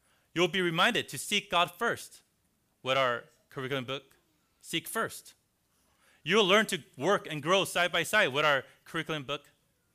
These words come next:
Side by Side. You'll learn things you need to know with our curriculum go-, book,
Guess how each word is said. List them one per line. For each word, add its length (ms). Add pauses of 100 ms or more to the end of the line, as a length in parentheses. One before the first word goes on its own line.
(400)
Side 240
by 120
Side. 320 (800)
You'll 220
learn 220
things 520 (220)
you 180
need 220
to 80
know 280
with 160
our 60
curriculum 420
go-, 180 (400)
book, 240